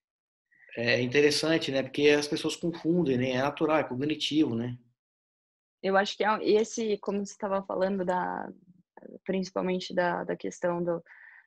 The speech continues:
Speaker 2: da compreensão dos pequenos erros, aqui eu diria que esse é um dos grandes desafios do piloto expatriado,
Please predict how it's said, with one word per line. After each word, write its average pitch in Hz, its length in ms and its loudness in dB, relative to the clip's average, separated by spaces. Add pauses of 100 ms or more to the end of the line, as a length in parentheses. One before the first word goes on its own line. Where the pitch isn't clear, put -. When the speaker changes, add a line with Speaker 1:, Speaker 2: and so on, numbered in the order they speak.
(100)
Speaker 2:
da 175 80 -4
compreensão 190 1040 4
dos 180 160 -2
pequenos 180 480 -2
erros, 202 380 0 (100)
aqui 226 640 2
eu 202 140 4
diria 208 360 4
que 214 120 0
esse 220 180 2
é 214 60 2
um 214 120 2
dos 220 220 4
grandes 254 440 4
desafios 233 400 0
do 220 100 -2
piloto 220 240 2
expatriado, 202 640 4